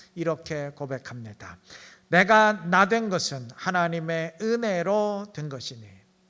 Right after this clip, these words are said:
이 구 절의 의미는 그 앞에 구 절을 읽어보면 명백해집니다.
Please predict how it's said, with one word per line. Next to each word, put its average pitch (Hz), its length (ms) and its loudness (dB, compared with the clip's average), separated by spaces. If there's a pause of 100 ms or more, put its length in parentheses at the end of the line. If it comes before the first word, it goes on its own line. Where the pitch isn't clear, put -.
(160)
이 214 420 -10 (200)
구 151 140 -12
절의 175 320 -6
의미는 143 500 -10 (320)
그 185 140 -2
앞에 180 340 -2
구 - 180 -8
절을 202 460 2
읽어보면 175 840 -4 (140)
명백해집니다. 131 1120 -10